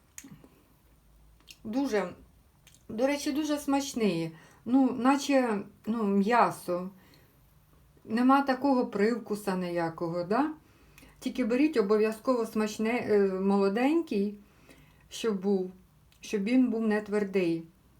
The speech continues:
До речі, смачний, можна готувати з нього багато страв, і маринувати, і солити, і, м, консервувати.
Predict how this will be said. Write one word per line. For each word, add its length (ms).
До 140
речі, 300
смачний, 680
можна 320
готувати 680
з 60
нього 460
багато 460
страв, 540
і 100
маринувати, 1040
і 180
солити, 880
і, 500
м, 1300
консервувати. 1300